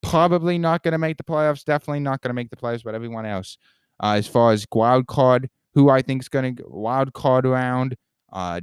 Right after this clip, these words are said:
divisional round, and Super Bowl contender. Those three I'm doing next week. Oh, that's tomorrow. Also coming up Thursday, uh, my, my, my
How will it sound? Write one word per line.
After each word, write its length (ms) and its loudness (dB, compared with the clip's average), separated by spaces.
divisional 680 2
round, 880 -2
and 840 0
Super 640 -6
Bowl 260 -4
contender. 520 -6
Those 300 -4
three 200 0
I'm 140 -4
doing 340 -2
next 300 -12
week. 300 -10
Oh, 100 4
that's 300 0
tomorrow. 580 2
Also 240 2
coming 200 0
up 120 -2
Thursday, 800 0
uh, 260 -2
my, 240 -2
my, 320 -2
my 260 -2